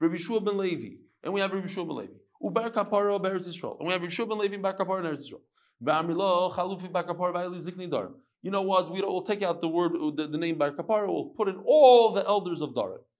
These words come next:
of the south. The Amri, and they say, "Oy v'kachavim ve'eved abal bas Yisrael." When a guy has a relationship with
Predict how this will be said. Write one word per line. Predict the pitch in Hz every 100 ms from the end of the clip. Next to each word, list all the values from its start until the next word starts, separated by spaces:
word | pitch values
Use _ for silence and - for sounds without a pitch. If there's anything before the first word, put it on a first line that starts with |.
| _ _ -
of | 143
the |
south. | 147 - - _ _ _ _ _
The | 131
Amri, | 143 196 180
and | 139
they | 180
say, | 170 156 139
"Oy | 190
v'kachavim | 160 143 143 151 139
ve'eved | 139 135
abal | 123 120 113
bas | 107
Yisrael." | 104 101 92
When | 104 127 - 120
a | 117
guy | 160 165
has | 151 127
a |
relationship | 139 147 - 131 -
with | 151 143